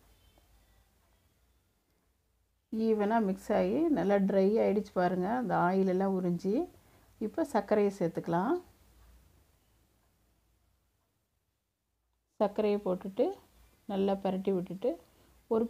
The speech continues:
பிஞ்ச் உப்பு சேர்த்துக்குவோம். அப்போ தான் அந்த sweetness நல்லா எடுத்து காட்டும். இப்போ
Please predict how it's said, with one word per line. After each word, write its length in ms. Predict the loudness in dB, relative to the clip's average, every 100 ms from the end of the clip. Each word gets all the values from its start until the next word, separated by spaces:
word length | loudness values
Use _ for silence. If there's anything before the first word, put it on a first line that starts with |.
| 2
பிஞ்ச் 360 | 6 6 4 0 -2
உப்பு 180 | 0 4
சேர்த்துக்குவோம். 600 | 4 2 -2 0 0 0 -2 -6 _ _ _ -8
அப்போ 140 | -4 2
தான் 120 | 2
அந்த 120 | 4 0
sweetness 540 | 0 0 0 0 -4 -4 -4
நல்லா 200 | 0 0 2
எடுத்து 240 | 0 -2 -2
காட்டும். 440 | -2 -2 -4 -2 -4 -6 _ _ _ _ _ _ _ _ _ _ _ _ _ _ _ _ _ _ _ _ _ _ _ _ _ _ _ _ _ _ _ _ _ _ _ _ _ -8
இப்போ 160 | -2